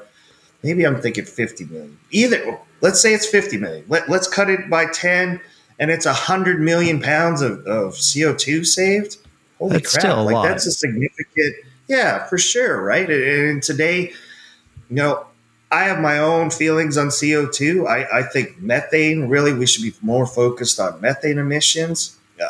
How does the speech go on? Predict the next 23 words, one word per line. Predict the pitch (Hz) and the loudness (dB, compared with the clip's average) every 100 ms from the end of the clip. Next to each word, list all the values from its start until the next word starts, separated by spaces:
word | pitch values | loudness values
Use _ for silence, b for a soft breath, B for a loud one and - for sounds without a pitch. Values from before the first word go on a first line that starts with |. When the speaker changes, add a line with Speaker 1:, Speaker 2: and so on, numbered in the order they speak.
| - | -4
Speaker 1:
I | 117 | -2
like | 147 143 | 0 0
C | - - 143 | -2 0 0
O | |
two | 143 143 151 | 0 -2 -2
because, | 143 117 113 101 95 95 | -2 -4 -4 -2 -4 -2
uh, | 92 80 - b b b b b _ | -4 -4 -12 b b b b b _
you | 104 | 0
know, | 113 98 - | 2 2 -4
uh, | 92 76 - - | -8 -8 -10 -10
I | 87 | -8
was | 87 - | -6 -2
talking | 147 147 127 | -2 -2 -2
to | 117 | -2
a | |
great | 101 131 127 | 0 0 0
guy | 127 123 | 0 0
the | 123 | 0
other | 117 104 | -4 -2
day | 120 | 0
who | 117 | 0
was | 107 | 0
saying | - 135 131 117 | 2 2 0 -2